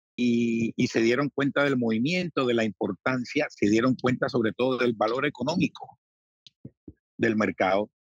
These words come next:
y comenzaron a crear sus propias divisiones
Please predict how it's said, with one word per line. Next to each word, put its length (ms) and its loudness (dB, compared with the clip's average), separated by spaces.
y 400 2
comenzaron 580 0
a 80 0
crear 240 -2
sus 240 -12
propias 340 -4
divisiones 760 2